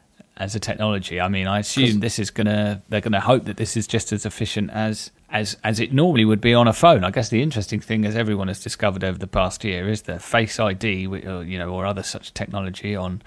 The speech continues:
Speaker 1: smartphones is something that I think people were generally fine with until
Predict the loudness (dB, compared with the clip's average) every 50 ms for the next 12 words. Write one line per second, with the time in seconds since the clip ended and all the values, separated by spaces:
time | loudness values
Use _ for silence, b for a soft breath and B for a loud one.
0 | B B B B B B -6 -2 0 2 2 0 -2 -4 -2 -2 -2 0 0 -2
1 | -2 -2 -4 -6 -8 -4 -2 -2 -2 -2 -4 -6 -4 -4 -4 -4 -6 -10 b b
2 | b b b b b b b b _ -10 -10 -8 -2 -2 -2 -2 0 -2 -4 -4
3 | -6 -4 -2 -2 0 0 0 -2 -4 -4 -6 -6 -8 -12 _ _ _ _ -20 -20
4 | -18 -6 -2 0 2 2 2 2 0 0 -2 -2 -4 -4 -6 -4 -4 -4 -4 -4
5 | -4 -4 -4 -4 -6